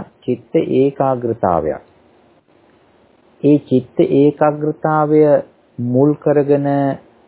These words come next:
කතා කරන විග්‍රහය සහ ඒකට තමයි ආනන්තරික සමාධිය කියලා කියන්නේ. එහෙම ඒ ආනන්තරික සමාධියේ තිබෙන්නා වූ හිත නැති වෙලා යනකොට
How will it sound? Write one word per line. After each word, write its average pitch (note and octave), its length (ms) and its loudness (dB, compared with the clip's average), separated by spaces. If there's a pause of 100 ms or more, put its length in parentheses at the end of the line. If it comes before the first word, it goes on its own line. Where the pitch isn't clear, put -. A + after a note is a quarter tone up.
කතා C3 400 0
කරන C3 380 -2
විග්‍රහය B2 680 0
සහ B2+ 280 -4 (180)
ඒකට A#2 340 0
තමයි B2 340 -2 (180)
ආනන්තරික B2 760 -2 (840)
සමාධිය A#2 560 -2
කියලා - 260 -2
කියන්නේ. G#2 420 -2 (1200)
එහෙම E3+ 300 2 (420)
ඒ D3+ 420 4
ආනන්තරික C#3+ 680 -2
සමාධියේ C3+ 720 -4
තිබෙන්නා C3 640 0
වූ D3 180 0 (100)
හිත - 320 -4 (1500)
නැති A2 420 0
වෙලා D#3+ 340 4
යනකොට G2+ 420 -4